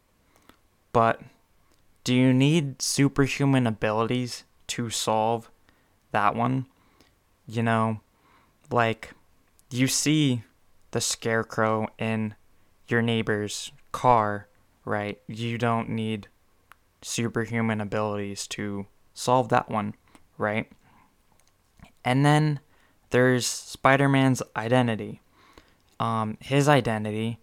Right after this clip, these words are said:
would get found out super fast, like, within a day, right?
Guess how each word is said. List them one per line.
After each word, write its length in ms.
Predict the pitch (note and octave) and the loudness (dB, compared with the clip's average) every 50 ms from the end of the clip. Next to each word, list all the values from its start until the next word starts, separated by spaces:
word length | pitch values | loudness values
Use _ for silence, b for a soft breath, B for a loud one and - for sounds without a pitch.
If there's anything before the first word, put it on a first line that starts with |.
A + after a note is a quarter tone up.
| b b b b b b _ _ | b b b b b b _ _
would 240 | - A2 A#2 A2+ G#2+ | -2 0 0 0 2
get 220 | B2 A#2+ - - | 0 -2 -2 -4
found 420 | - - - A#2 A#2+ B2 A#2+ A2 G#2 | -8 -2 0 2 2 2 0 -2 -4
out 300 | G#2 G2+ G#2 A2 - - _ - - _ _ _ _ | -6 -8 -8 -8 -10 -10 _ -20 -20 _ _ _ _
super 400 | - - - C#3 C#3 C#3 B2 A#2 | -10 -2 0 0 0 2 0 0
fast, 580 | - - A#2 G#2 G2+ G2+ - - - - - - _ _ | 0 0 0 2 2 0 -2 -6 -12 -14 -16 -20 _ _
like, 340 | B2+ A#2+ A2 G#2+ - - - _ _ _ _ - - | -4 -2 -2 -4 -6 -12 -18 _ _ _ _ -8 -4
within 340 | B2 A#2+ - - C3 B2 A#2 | -4 -2 0 2 0 0 0
a 60 | A2+ | -2
day, 380 | G#2+ A#2 G#2 G#2 G2+ G2 - - b b b b b b b | -4 -6 -6 -6 -6 -8 -10 -14 b b b b b b b
right? 340 | - A2+ G#2+ G#2 G#2 G#2+ - | -8 -6 -4 -4 -6 -8 -10